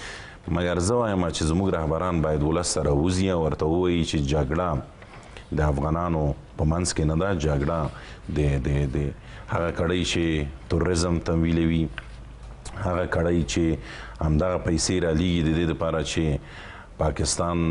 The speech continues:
یې قراردادي کړی دی او دوی ته تمویل ورکوي، د هغه ډلې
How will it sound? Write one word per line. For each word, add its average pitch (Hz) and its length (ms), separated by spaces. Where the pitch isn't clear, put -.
یې 80 400
قراردادي 71 560
کړی 87 280
دی 85 300
او 73 200
دوی 78 220
ته 73 160
تمویل 78 420
ورکوي، 82 600
د - 40
هغه 131 320
ډلې 98 480